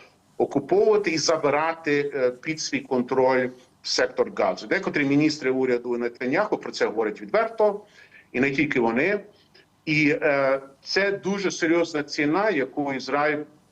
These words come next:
платить вже зараз і буде платити. Там чотири тисячі, здається, співробітників американської кіноіндустрії підписали заяву на підтримку палестинців і Палестини. Але Ізраїль вважає, що, забравши ці території, очевидно, вони готові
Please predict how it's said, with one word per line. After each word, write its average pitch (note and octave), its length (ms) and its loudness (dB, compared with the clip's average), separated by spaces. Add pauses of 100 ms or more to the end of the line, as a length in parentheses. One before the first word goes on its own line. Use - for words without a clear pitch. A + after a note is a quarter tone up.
платить B2+ 440 0
вже A2+ 180 -4
зараз G#3+ 600 -2
і D3+ 80 -10
буде E3 300 0
платити. C#3+ 520 -2
Там B2 180 -2
чотири - 300 0
тисячі, - 420 -2
здається, B2+ 280 -2
співробітників C3 680 0
американської B2 500 0
кіноіндустрії B2+ 1080 0 (520)
підписали D3 520 0
заяву D3 300 0
на B2+ 80 0
підтримку G#3 460 -4
палестинців D3+ 720 -2
і B2+ 40 -2
Палестини. C3 800 0 (300)
Але A3+ 400 2
Ізраїль G#3+ 440 0
вважає, D#3+ 460 0
що, - 360 -2
забравши C#3+ 480 0
ці C#3+ 160 -12
території, F3+ 760 2
очевидно, D3+ 720 0
вони C3 400 0
готові B2+ 380 0